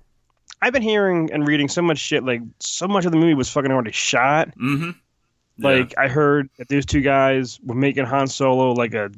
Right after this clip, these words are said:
Speaker 1: Ace Ventura, Jim Carrey kind of person.
Speaker 2: Yeah, I
Speaker 1: Like,
Speaker 2: heard it was
Speaker 1: comic
Speaker 2: gonna be, like, a buddy comedy.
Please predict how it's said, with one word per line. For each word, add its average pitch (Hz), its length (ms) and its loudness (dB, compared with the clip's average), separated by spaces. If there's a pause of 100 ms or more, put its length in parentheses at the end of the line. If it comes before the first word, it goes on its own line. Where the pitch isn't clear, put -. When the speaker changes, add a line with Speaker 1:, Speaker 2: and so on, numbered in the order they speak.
(140)
Speaker 1:
Ace 131 180 0
Ventura, 139 480 0
Jim 131 240 -2
Carrey 156 400 2
kind 113 220 0
of 101 80 -6 (120)
person. - 460 -4 (160)
Speaker 2:
Yeah, 135 200 -2
I - 20 2
Speaker 1:
Like, 135 80 2
Speaker 2:
heard 131 60 2
it 143 60 0
was 139 60 0
Speaker 1:
comic 165 160 2
Speaker 2:
gonna 160 120 0
be, 117 140 -2
like, 104 180 -2
a 104 40 -6
buddy 104 320 -6
comedy. 92 540 -14